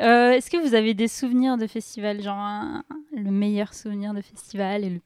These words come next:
pire souvenir de festival ? Parce que c'est aussi parfois des moments de, un peu de galère, euh, à certains,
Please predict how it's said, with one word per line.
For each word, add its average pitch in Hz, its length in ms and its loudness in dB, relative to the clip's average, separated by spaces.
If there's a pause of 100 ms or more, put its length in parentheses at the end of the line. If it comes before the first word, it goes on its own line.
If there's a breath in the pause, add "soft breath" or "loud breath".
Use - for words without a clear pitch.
pire 220 260 -8
souvenir 214 340 -8
de 208 60 -8
festival ? 247 360 -12
Parce - 320 -18
que 247 80 0
c'est 247 100 -2
aussi 226 240 -6
parfois 233 360 -6
des 214 160 -8
moments 208 340 -8
de, 208 220 -12 (540)
un 214 80 -4
peu - 140 -8
de 208 140 -4
galère, 247 400 -2
euh, 208 400 -6 (1000 soft breath)
à 202 60 -20
certains, - 340 -16